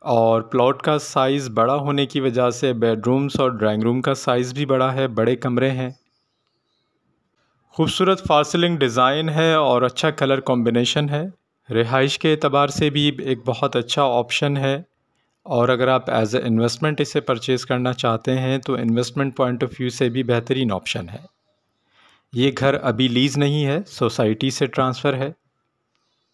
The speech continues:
पार्किंग एरिया की बात करें तो गली में भी पार्किंग एरिया मौजूद है और अगर बाइक वगैरह पार्क करनी हो तो घर के अंदर भी पार्क हो सकती है, स्पेस मौजूद है। वाटर स्टोरेज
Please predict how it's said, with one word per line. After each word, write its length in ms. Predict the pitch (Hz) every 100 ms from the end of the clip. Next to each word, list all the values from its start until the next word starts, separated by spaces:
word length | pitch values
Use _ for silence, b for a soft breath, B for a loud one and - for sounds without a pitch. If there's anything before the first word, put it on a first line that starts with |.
| _ _ _ _ _ _ _ _ _
पार्किंग 400 | 139 135 - 185
एरिया 260 | 185 180 185
की 140 | 180 175
बात 240 | 135 131
करें 260 | - 151 156
तो 100 | 156
गली 280 | 123 117 131
में 220 | 143 143
भी 160 | 117 151 156
पार्किंग 420 | 139 127 147 143
एरिया 280 | 135 143 143
मौजूद 480 | 135 113 117 135 135
है 260 | 143 175 - _ _ 127
और 360 | 104 104 104
अगर 200 | 107 113
बाइक 360 | 104 101 113 -
वगैरह 240 | 135 139 135
पार्क 300 | 123 120 120
करनी 300 | 123 127 131
हो 180 | 127
तो 120 | 127 120
घर 220 | - 123
के 140 | 131
अंदर 340 | 110 107 120 120
भी 200 | - 147
पार्क 300 | 123 110 -
हो 100 | 117
सकती 380 | 120 113 - 123
है, 100 | 117
स्पेस 320 | - 123 113 120
मौजूद 360 | 110 107 127
है। 160 | 117 131
वाटर 400 | 113 104 101 110
स्टोरेज 440 | 110 - 110 113